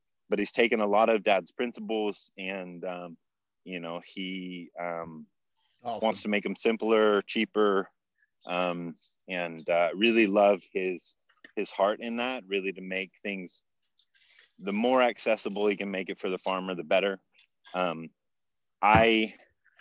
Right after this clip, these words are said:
Speaker 1: um, in the microbial creation world,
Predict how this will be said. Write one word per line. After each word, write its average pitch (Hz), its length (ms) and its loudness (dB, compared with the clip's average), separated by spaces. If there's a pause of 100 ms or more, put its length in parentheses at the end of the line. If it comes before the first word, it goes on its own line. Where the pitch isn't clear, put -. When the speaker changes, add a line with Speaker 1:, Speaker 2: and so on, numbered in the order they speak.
(140)
Speaker 1:
um, 92 400 2
in 104 100 -2
the 98 80 2
microbial 113 1040 4 (640)
creation 95 580 2
world, 90 400 6